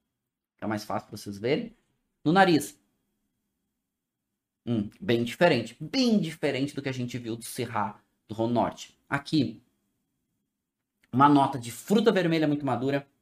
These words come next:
mas uma nota de licor, licorosa,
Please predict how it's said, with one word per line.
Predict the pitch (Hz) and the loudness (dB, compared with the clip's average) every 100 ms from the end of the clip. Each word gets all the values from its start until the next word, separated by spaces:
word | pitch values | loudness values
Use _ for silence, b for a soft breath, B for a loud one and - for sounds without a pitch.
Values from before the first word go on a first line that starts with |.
| _ _ _ _ _ _ _ _ 120 | _ _ _ _ _ _ _ _ 2
mas | 143 143 | 4 4
uma | 151 156 | 4 4
nota | 147 147 147 147 101 - | 6 4 4 2 0 -8
de | 135 127 143 | -8 -2 -2
licor, | 131 147 - - 156 160 170 - _ | 2 0 2 6 8 8 4 -4 _
licorosa, | 131 143 165 143 120 135 135 147 | -6 -4 0 2 6 6 6 -4